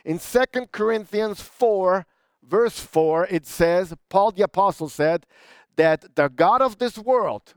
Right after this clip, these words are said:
which is Satan, the devil, blinded the eyes of those who don't believe. He blinded their eyes so they cannot see, they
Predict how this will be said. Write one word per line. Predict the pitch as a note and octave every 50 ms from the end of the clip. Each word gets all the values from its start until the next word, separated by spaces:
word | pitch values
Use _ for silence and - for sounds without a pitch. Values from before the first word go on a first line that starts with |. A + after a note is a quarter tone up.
| _
which | - A#2+ A#2+ - -
is | C3 C3 -
Satan, | - - - A#3+ B3 A3+ - _ - A#2 A2+ -
the | - B2+
devil, | A#2+ A#2 - G3+ A3+ G3+ C3+ C#3+ C#3+ E3 D#3+ _ _ _ _ _ _ _ _ _ _ -
blinded | E3+ E3 F3 F#3 A3 B3 C4 C#4 C#4 B3+ F3+ C#3+ D3+ D#3+ G3 G3+ _ - - _ _ D3
the | C3+ F3 F3 F3+
eyes | F#3 G#3 A3+ A3 G#3+ G3 F3 E3 F3+ E3 -
of | - E3 D#3 C#3+ C#3+ -
those | - F3+ F#3+ G3+ G#3 G#3+ -
who | - - E3+ - _ _ _ _ -
don't | - E3 E3+ F#3+ F#3 D3+ -
believe. | F#3 F#3 F3 D3+ D3+ D#3 E3 F3+ F#3 - - _ _ _ _ _ _ _ _ _ _
He | - - C3+
blinded | B2+ A2+ _ - C#3+ D3+ F3+ G#3 A#3 A#3+ A#3 A#3 - -
their | G#3 G3+ F#3+ F#3+
eyes | G3 G3 F3 D3 B2 A#2 B2+ B2+ - - _ _ _ _
so | _ - - C#3
they | C3 C#3+ C#3+ C#3
cannot | - - - - F3 F3+ G3+ G#3 G#3 G3+ F#3+ -
see, | - - - - - A#3 A3+ F#3 C#3+ B2
they | - - B2+ C3+ C3+